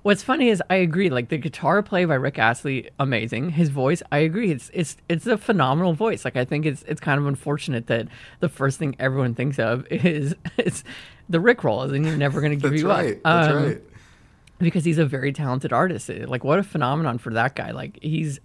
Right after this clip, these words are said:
Speaker 1: forever just pigeonholed into that, that
Speaker 2: Yeah.
Speaker 1: thing, that meme. Um, but having said all that, I think I just couldn't get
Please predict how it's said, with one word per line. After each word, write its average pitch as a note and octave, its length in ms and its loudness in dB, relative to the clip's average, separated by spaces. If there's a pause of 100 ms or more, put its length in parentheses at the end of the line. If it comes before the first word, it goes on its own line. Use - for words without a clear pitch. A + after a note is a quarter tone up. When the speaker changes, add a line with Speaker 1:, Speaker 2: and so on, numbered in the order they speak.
(120)
Speaker 1:
forever D#3+ 520 0
just C#3 220 -4
pigeonholed C3 600 -2
into A#2 220 -6
that, A#2 340 -2 (240)
that B2+ 140 -2
Speaker 2:
Yeah. A2 160 0
Speaker 1:
thing, B2+ 300 -2
that G#2+ 180 -6
meme. B2 340 -4 (680)
Um, C3 460 2 (320)
but F3 240 4
having E3 300 0
said A3 160 0
all F3+ 200 6
that, D#3 120 2
I C3+ 80 2
think F#3 340 -2
I D#3 60 0
just D3+ 220 -2
couldn't F3+ 320 2
get D#3 200 2